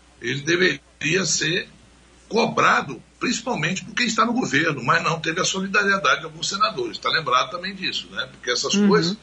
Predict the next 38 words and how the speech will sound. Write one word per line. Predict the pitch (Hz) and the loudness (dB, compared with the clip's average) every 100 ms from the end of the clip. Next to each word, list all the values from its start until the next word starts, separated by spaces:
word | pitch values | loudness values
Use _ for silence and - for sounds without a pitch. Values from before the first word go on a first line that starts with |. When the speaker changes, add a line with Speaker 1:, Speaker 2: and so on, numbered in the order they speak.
| - - | -14 -8
Speaker 1:
são | - 165 | 2 4
detalhes | 160 160 - 131 196 196 - - - | 4 2 2 2 2 2 -6 -12 -8
que | 320 285 | -2 0
não, | 185 - | 0 -2
não | 160 | -2
pode | - 226 - | 2 0 0
fugir | 214 185 - 165 208 | -2 0 0 2 2
a, | 165 | 2
a, | 131 127 117 110 | 2 0 0 0
aos | 120 127 | 0 0
olhos | 151 139 | -2 -4
da | - | -4
população, | 131 127 123 107 - - - - - - - - - - | -4 -4 -4 -4 -10 -20 -20 -20 -20 -20 -20 -20 -20 -12
né? | 92 131 - - - - - - - - - | -2 0 0 -4 -20 -20 -20 -20 -20 -20 -16
Eles | 104 - | -6 0
foram | - | 4
lá | 147 208 | 4 4
proteger. | 240 220 254 185 165 - | 2 2 2 4 2 0
Por | 165 156 | -4 -2
quê? | 135 113 | -2 -2
Porque | 131 - 151 | -4 -2 -2
o | 160 | 0
cara | - 185 339 247 185 | 2 4 6 4 2
lá | 160 156 160 196 - - - - | 0 0 2 0 -6 -16 -14 -6
protegeu | - 208 247 254 143 160 220 247 147 135 | -4 -2 0 0 0 0 0 0 -6 -8
muitas | 202 233 - | -6 0 0
pessoas | 247 220 196 196 | 2 -2 -2 -4
do | 233 | -6
governo. | 240 220 156 139 - - | -6 -2 0 0 -6 -10
Por | 123 | -4
isso | 151 - | -4 -4
que | |
ele | 196 | -6
foi | - - | -4 -4
preso, | 95 - - - - - - - - - - - | 0 0 0 -4 -12 -20 -20 -20 -20 -20 -20 -16
né? | - - - - | -10 -10 -10 -6
Foi | 117 | -4
preso | - 247 233 | 2 4 2